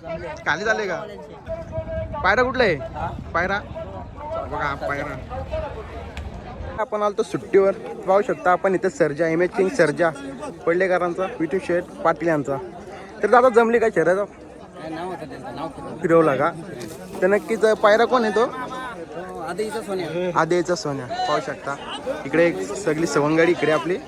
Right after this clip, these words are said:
Speaker 1: इकडे आपला सर्जा. तर दा, कसं नियोजन आहे आज?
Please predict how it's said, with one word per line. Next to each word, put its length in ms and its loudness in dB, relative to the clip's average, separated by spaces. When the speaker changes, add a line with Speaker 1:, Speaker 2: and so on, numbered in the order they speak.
Speaker 1:
इकडे 200 2
आपला 180 4
सर्जा. 360 2
तर 100 4
दा, 220 6
कसं 220 6
नियोजन 320 6
आहे 100 6
आज? 100 4